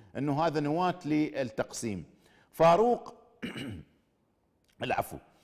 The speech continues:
فاروق العزاوي يقول: إذا لم يكن تجنيد إلزامي وطلب مواليد وتسريح، فالحرس الوطني لن ينفع. أيضا هو رأي ووجهة نظر، آه، قد تكون صائبة فعلا.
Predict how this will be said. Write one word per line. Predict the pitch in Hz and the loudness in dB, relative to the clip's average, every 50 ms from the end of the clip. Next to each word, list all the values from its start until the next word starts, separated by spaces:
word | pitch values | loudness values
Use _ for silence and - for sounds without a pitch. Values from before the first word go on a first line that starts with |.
| _ _ _ _ | _ _ _ _
فاروق | - 156 170 180 214 240 233 - 208 | 6 8 8 8 8 6 2 2 0
العزاوي | 190 151 - 151 131 113 139 135 117 98 90 85 80 - - | -2 2 2 0 2 6 6 6 8 6 4 2 -4 -6 -6
يقول: | 135 127 127 170 180 170 - 175 | -6 -2 2 2 0 0 0 -2
إذا | 170 143 175 180 | 2 4 4 4
لم | 214 247 247 | 4 2 2
يكن | 233 202 165 - - 143 117 101 92 - - - _ _ _ _ _ - | 2 0 0 0 -2 -4 -4 -4 -6 -8 -12 -20 _ _ _ _ _ 2
تجنيد | 147 151 147 151 196 214 220 214 180 147 | 2 2 4 2 0 2 2 2 0 -2
إلزامي | - 170 156 139 127 165 156 147 139 131 127 123 | -4 -4 -2 2 6 6 6 6 6 4 2 0
وطلب | 120 123 135 135 - 196 202 202 - - | 0 0 -2 2 2 6 6 6 6 4
مواليد | 185 185 180 175 165 160 156 147 139 127 143 | -2 0 2 4 4 4 6 4 4 4 2
وتسريح، | 175 180 - 196 175 - - 190 196 202 202 - - - - - - - - - - _ | 0 2 2 0 0 0 2 4 4 4 4 2 -4 -14 -18 -20 -20 -20 -20 -20 -20 _
فالحرس | - - 151 151 - - - 170 180 185 170 160 - | 2 2 4 4 4 2 2 4 4 4 4 4 2
الوطني | 165 151 147 156 165 156 185 180 190 196 196 185 | 0 2 4 2 4 4 2 2 2 2 0 2
لن | 165 165 165 165 | 2 2 2 2
ينفع. | 160 147 131 - - 113 95 - - - - 78 73 - | 2 0 -2 0 0 0 -2 -2 -4 -16 -16 -14 -8 -2
أيضا | 160 190 202 175 185 156 139 | 2 2 2 2 2 0 0
هو | 135 139 139 135 | 0 0 0 2
رأي | 135 147 117 123 135 | 2 0 0 0 -4
ووجهة | 139 139 131 123 117 117 117 120 127 107 127 - - - | -2 -2 -2 -2 -2 -2 -2 -4 -6 -8 -8 -10 -10 -8
نظر، | 139 143 131 131 127 - - - - - - - - _ - - | -8 -2 0 0 0 -2 -6 -16 -20 -20 -20 -20 -20 _ -8 -4
آه، | 110 117 120 120 120 120 117 | 0 2 2 4 2 2 0
قد | - - 127 | -2 -4 -6
تكون | - - 120 - - 151 151 127 | -4 -4 -8 -6 -4 -4 -4 -4
صائبة | 101 - 147 156 143 104 104 90 92 | -2 2 2 2 2 2 0 -4 -6
فعلا. | 85 - 113 - 95 90 82 80 | -6 -6 -8 -10 -8 -10 -10 -12